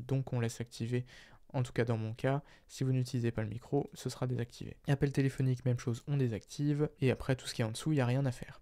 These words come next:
Pensez bien à mettre votre version de Windows à jour. Donc là vous pouvez voir que moi je suis à jour.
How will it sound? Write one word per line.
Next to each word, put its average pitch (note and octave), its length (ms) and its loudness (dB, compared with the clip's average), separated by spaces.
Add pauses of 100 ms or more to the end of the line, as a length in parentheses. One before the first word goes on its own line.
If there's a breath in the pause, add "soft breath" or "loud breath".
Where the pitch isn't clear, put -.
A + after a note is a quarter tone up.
(100)
Pensez D#3 280 0
bien D3 240 2
à C3+ 40 2
mettre C3 300 0
votre C3 380 0
version B2+ 480 0
de B2 80 0
Windows B2 340 2 (140)
à B2 100 2
jour. C#3 300 -2
Donc A#2+ 180 -6
là A2+ 80 4
vous A2+ 60 -2
pouvez A#2 180 -4
voir A2+ 160 -2
que - 80 -6
moi A2 240 -6
je B2+ 140 -2
suis B2+ 200 -4
à A#2 60 0
jour. B2+ 260 -2